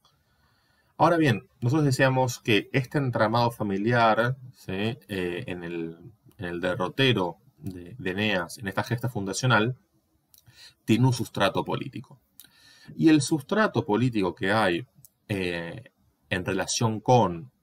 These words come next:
eh, los juegos funerarios en honor a, eh, Anquises, son los juegos actios que Augusto impulsa especialmente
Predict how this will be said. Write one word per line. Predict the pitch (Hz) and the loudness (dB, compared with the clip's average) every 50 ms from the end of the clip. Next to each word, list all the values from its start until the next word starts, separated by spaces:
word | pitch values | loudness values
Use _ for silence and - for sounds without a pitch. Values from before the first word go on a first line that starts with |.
| _ _ _ _ _ _ _ _ _ - | _ _ _ _ _ _ _ _ _ -14
eh, | 120 104 - - - - - - _ _ _ _ _ - | -12 -12 -10 -12 -12 -16 -18 -20 _ _ _ _ _ -4
los | 98 92 92 87 - - - - _ _ _ | -2 0 0 -2 -2 -6 -10 -10 _ _ _
juegos | - - 127 123 117 107 92 85 - - - - _ | -6 0 2 4 4 4 2 0 -4 -8 -12 -14 _
funerarios | _ - - 101 95 95 92 101 107 104 95 87 87 87 - - - _ - | _ -10 -6 -4 -4 -2 0 2 2 2 2 0 -4 -4 -6 -8 -12 _ -4
en | 104 110 104 | -2 0 0
honor | 92 92 98 101 92 90 85 - - _ _ _ _ _ - _ _ _ _ - | 0 0 2 2 2 2 0 -2 -10 _ _ _ _ _ -20 _ _ _ _ 0
a, | 98 98 95 90 92 127 - _ _ _ _ - | 2 2 4 2 0 -4 -10 _ _ _ _ -12
eh, | - - 95 90 92 | -10 -10 -10 -8 -4
Anquises, | 101 104 113 123 123 123 101 - - - 113 120 120 - _ - - - - - - - - _ _ | -2 0 0 2 2 2 0 0 0 0 0 -2 -2 -6 _ -20 -20 -20 -20 -20 -20 -20 -20 _ _
son | - - 185 185 | -2 0 2 2
los | 170 127 | 2 2
juegos | - 117 131 131 127 - - | 2 4 4 4 2 0 -2
actios | - 107 - - - - - 110 101 104 117 123 - | -2 -2 -2 -4 -14 -6 -2 0 0 0 0 -2 -6
que | - - 90 | -6 -6 -6
Augusto | 85 87 101 110 107 - - - 127 127 123 - | -2 2 2 2 2 0 0 2 2 2 2 0
impulsa | 104 95 92 90 - - 131 131 120 104 - - - | -6 -6 -6 -8 0 2 4 4 4 4 2 -2 -12
especialmente | - - - - - - 92 92 92 104 107 107 104 101 92 101 104 123 147 | -12 -14 -12 -10 -4 -2 -2 -2 0 0 0 0 -2 -4 -2 0 0 0 0